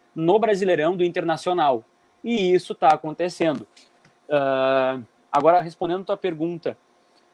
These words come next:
eu acho que pra cair o Abel tem que, tem que perder, tem que cair fora da Libertadores de vez. Amanhã, se perder de um ou dois a zero,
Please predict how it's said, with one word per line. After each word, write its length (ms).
eu 200
acho 340
que 100
pra 180
cair 180
o 80
Abel 760
tem 160
que, 240
tem 120
que 60
perder, 480
tem 160
que 60
cair 200
fora 260
da 60
Libertadores 560
de 80
vez. 460
Amanhã, 460
se 180
perder 320
de 160
um 220
ou 120
dois 240
a 100
zero, 520